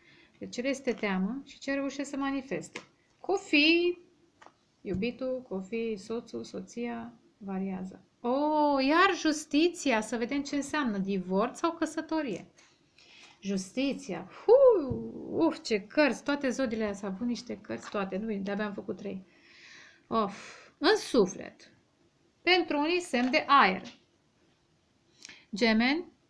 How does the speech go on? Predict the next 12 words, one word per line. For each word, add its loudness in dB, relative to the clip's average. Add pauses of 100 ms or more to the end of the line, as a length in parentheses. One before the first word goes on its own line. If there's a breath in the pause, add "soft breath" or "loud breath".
Vărsător -2
sau -2
Balanță. -4 (500)
În 0
suflet. -10 (840)
Cu -8
care 2 (460)
simțiți, -2
simțiți 0
nevoia -2
să -4
comunicați. -6